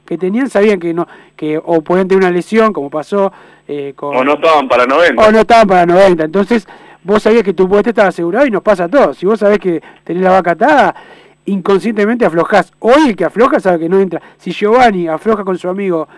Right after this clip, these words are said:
Speaker 1: Canovio, no juega más. Entra Canovio. Este, y así con el que sea. Mirá el Mono Pereira. Le metieron a, a Juan Acosta, que es un jugador que se habla poco, y bueno, juega Juan, Juancito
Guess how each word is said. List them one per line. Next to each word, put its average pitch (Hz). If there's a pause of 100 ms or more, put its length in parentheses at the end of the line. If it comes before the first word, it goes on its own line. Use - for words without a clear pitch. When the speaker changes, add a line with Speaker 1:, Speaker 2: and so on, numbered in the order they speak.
(140)
Speaker 1:
Canovio, 170 (320)
no 196
juega 214
más. 233 (420)
Entra 202
Canovio. 190 (320)
Este, 160
y 156
así 170
con 254
el 185
que 190
sea. 226
Mirá 233
el 208
Mono 220
Pereira. 180 (460)
Le 190
metieron 214
a, 185
a 170
Juan 214
Acosta, 226
que 180
es 185
un 190
jugador 180
que 170
se 196
habla 190
poco, 262 (380)
y -
bueno, 202
juega 196
Juan, 170 (420)
Juancito 165